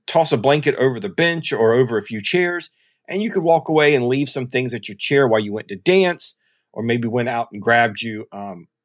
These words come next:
an ear of corn from Nibble My Ear, or a hoka potato or whatever.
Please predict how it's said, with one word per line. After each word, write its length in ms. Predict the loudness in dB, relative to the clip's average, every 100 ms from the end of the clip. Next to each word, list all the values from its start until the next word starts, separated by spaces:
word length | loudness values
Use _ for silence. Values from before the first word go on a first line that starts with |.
| -20 -14
an 140 | -12 -4
ear 200 | 0 0
of 80 | 2
corn 280 | 2 2 2
from 160 | 2
Nibble 220 | 2 2
My 180 | 4 2
Ear, 260 | 2 2 4
or 320 | 2 0 -4 _ _ -10
a 60 | 0
hoka 320 | 0 2 -2
potato 480 | -2 0 2 4 4
or 80 |
whatever. 480 | 4 2 0 -2 -8